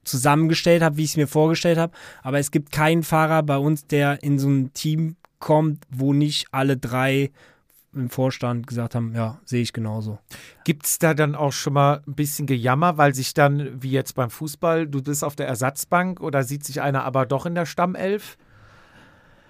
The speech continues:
Speaker 1: Dann, äh, den Leuten sagen wir ganz klar, ähm, ihr habt immer die Chance, da reinzukommen, dann müsst ihr es aber auch zeigen. Also wir haben
Speaker 2: Mhm.
Speaker 1: früher oft auch einfach irgendwelche Leute genommen, die wir jetzt noch nicht so gut kannten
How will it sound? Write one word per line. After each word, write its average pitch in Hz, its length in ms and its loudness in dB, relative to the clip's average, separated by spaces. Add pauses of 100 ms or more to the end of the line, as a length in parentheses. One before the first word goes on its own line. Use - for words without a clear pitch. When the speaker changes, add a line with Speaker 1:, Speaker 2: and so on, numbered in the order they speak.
(360)
Speaker 1:
Dann, 127 320 4
äh, 131 240 -2
den 135 200 2
Leuten 151 300 6
sagen 156 240 4
wir 147 80 2
ganz 147 300 2
klar, 160 460 2 (320)
ähm, 139 400 2 (320)
ihr 139 120 4
habt 139 160 0
immer 165 200 4
die 139 100 0
Chance, 123 600 -2 (100)
da 123 120 0
reinzukommen, 123 800 0
dann 127 240 -2
müsst 135 240 -4
ihr 135 60 -2
es 123 100 -8
aber 117 140 -4
auch 113 160 -6
zeigen. 113 480 -4
Also 113 240 -4
wir 123 160 2
haben 139 320 2
Speaker 2:
Mhm. 151 60 -6
Speaker 1:
früher 147 540 4
oft 143 300 2
auch 139 180 -4
einfach 139 400 -4
irgendwelche 135 400 -2
Leute 139 520 0
genommen, 131 360 0
die 131 140 -2
wir 131 80 0
jetzt 127 200 -6
noch 131 80 0
nicht 143 180 0
so 147 100 -4
gut 139 240 -2
kannten 139 600 -2